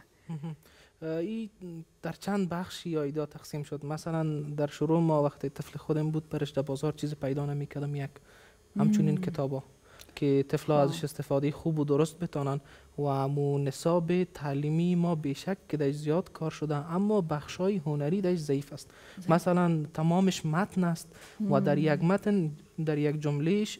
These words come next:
Speaker 1: شش هفت کلمه ذکر شده که تمامش مبهم است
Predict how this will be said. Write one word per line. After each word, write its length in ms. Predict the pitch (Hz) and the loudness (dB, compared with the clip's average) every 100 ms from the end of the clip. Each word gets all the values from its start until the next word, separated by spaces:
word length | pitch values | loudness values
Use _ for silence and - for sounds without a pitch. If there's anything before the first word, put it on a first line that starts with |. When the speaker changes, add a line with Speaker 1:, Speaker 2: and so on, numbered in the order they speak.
| - | -12
Speaker 1:
شش 280 | - 143 147 | -8 -8 -2
هفت 340 | 208 - - | -2 -4 -2
کلمه 380 | 160 156 165 208 | 0 2 2 2
ذکر 280 | 190 208 208 | 0 -2 -2
شده 240 | 208 208 | -2 -4
که 60 | 226 | -2
تمامش 400 | - 160 175 160 | 0 4 2 2
مبهم 320 | 143 - 127 | -4 -2 -6
است 160 | 135 | -8